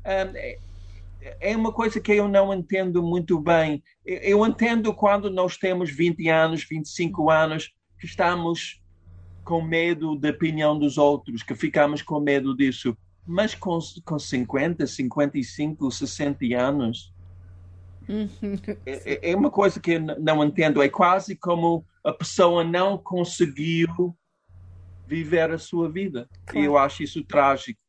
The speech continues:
Speaker 1: trágico.
Speaker 2: Uhum, é. Quando estava a falar da perfeição e da nossa preocupação, ou de muitos portugueses terem, não creio que seja só em Portugal, mas em Portugal nota-se muito isso,
Speaker 1: Sim.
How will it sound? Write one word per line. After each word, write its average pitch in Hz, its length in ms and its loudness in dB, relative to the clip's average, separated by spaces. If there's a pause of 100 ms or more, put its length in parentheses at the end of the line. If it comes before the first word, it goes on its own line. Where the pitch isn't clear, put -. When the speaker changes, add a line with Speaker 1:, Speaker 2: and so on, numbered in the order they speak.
(120)
Speaker 1:
trágico. - 460 -4
Speaker 2:
Uhum, 196 180 -8 (160)
é. 196 220 -10 (720)
Quando 247 140 0
estava 247 240 2
a 240 100 -2
falar 240 320 -2
da 240 80 0
perfeição 247 600 -2
e - 20 -2
da 214 100 2
nossa 214 240 -2
preocupação, 208 680 -4
ou 185 100 -2
de 175 100 -4
muitos 208 240 0
portugueses 202 680 0
terem, 185 420 -6 (100)
não 202 180 -6
creio 220 160 0
que 220 60 -6
seja 233 220 2
só 240 140 -2
em 208 400 -10
Portugal, 349 360 0
mas 262 160 0
em 226 60 2
Portugal 226 300 4
nota-se 220 360 0
muito 214 300 -4
isso, 254 260 -4
Speaker 1:
Sim. - 0 -